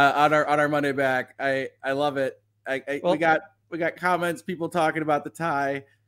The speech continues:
Speaker 1: That, Sarah, I couldn't look at anything except that tie, L O L. Uh, yeah, it's, hey.
Speaker 2: I, I mean, I've
Speaker 1: I'm
Speaker 2: got
Speaker 1: proud of
Speaker 2: a
Speaker 1: you.
Speaker 2: Uh, what do you call it? Uh, I've got a subscription to a stock photo service,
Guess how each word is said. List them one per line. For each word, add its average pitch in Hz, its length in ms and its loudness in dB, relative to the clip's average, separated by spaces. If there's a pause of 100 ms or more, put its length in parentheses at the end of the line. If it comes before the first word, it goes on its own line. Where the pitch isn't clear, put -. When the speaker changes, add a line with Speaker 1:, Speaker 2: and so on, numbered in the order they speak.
(100)
Speaker 1:
That, 165 220 2
Sarah, 160 560 2
I - 60 -10
couldn't 180 220 -2
look 165 100 -2
at 165 80 0
anything 160 240 0
except 147 380 -2
that 147 240 0
tie, 135 300 0
L 135 120 0
O 135 100 0
L. 135 420 0 (600)
Uh, 127 400 2
yeah, 202 240 -4 (180)
it's, - 420 -12 (480)
hey. 151 300 -4 (140)
Speaker 2:
I, 156 140 -12 (320)
I 175 100 -2
mean, 175 220 2
I've 180 120 6
Speaker 1:
I'm 196 60 -4
Speaker 2:
got 190 140 6
Speaker 1:
proud 180 60 6
of 165 40 8
Speaker 2:
a 160 140 6
Speaker 1:
you. 139 220 0 (580)
Speaker 2:
Uh, 127 380 0 (140)
what 147 100 -8
do 135 40 -4
you 127 60 -2
call 127 320 -2
it? 117 180 -8
Uh, 113 300 -4 (1200)
I've 156 200 4
got 170 120 4
a 143 80 0
subscription 143 720 -4
to 131 300 -2
a 117 220 2
stock 131 320 -2
photo 123 260 -4
service, 170 640 -4